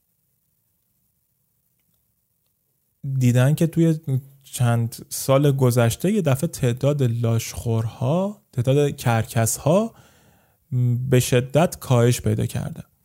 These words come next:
حالا کر-، کرکس‌ها چرا مهمن؟ کرکس‌ها اینه که وقتی که یک حیوانی بمیره، اینا خیلی سریع می‌تونن برن اینو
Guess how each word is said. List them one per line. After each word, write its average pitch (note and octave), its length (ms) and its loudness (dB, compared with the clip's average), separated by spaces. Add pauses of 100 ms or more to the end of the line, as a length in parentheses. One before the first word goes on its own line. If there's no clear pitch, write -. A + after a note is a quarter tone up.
(440)
حالا D3+ 140 2
کر-، G3+ 440 4
کرکس‌ها F3+ 580 0
چرا G3 300 2
مهمن؟ B2+ 680 4
کرکس‌ها F3+ 560 0
اینه F3 180 2
که F3 120 -4
وقتی E3 360 -2
که E3 120 -6
یک E3 240 -2
حیوانی B2+ 460 0
بمیره، B2 560 0
اینا F3 340 0
خیلی D#3+ 360 -4
سریع C#3 500 0
می‌تونن F#3 460 -2
برن F3+ 240 0
اینو F3 340 0